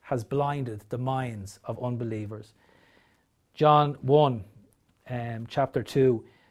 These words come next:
"But whoever hates his brother is in the darkness and walks in the darkness and does not know where he is going, because the darkness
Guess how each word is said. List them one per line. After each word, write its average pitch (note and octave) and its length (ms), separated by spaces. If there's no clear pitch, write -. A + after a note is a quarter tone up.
"But D3 120
whoever F3 260
hates F#3 400
his D#3 140
brother C#3+ 380
is C#3 180
in D3+ 120
the C#3 80
darkness C#3+ 720
and C3 180
walks D#3 420
in C#3 60
the A#2+ 80
darkness A#2 640
and C#3 120
does D#3+ 180
not D#3+ 220
know D3+ 460
where C#3 120
he C#3+ 160
is C#3+ 160
going, A2+ 400
because C3+ 340
the C3+ 80
darkness C#3+ 720